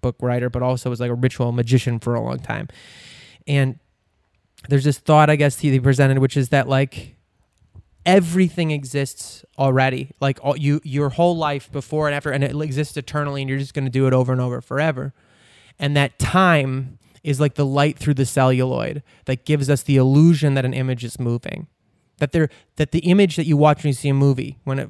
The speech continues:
flips around the zoetrope, goes through the film strip, you are not seeing real movement. You are seeing hundreds and thousands of millions of separate little frames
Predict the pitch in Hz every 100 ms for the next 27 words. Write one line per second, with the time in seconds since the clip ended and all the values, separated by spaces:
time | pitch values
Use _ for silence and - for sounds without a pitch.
0 | 143 131 - - - - - 147 139 131
1 | 131 135 123 143 143 - 131 - 135 127
2 | - 120 - _ _ - 151 196 220 202
3 | 190 - - 190 175 151 147 143 156 139
4 | 113 - _ _ _ _ _ _ 135 147
5 | - 156 147 - _ _ _ _ _ -
6 | 170 175 165 143 147 151 151 147 139 131
7 | 139 143 127 117 - 135 135 135 123 -
8 | 143 135 131 - 151 -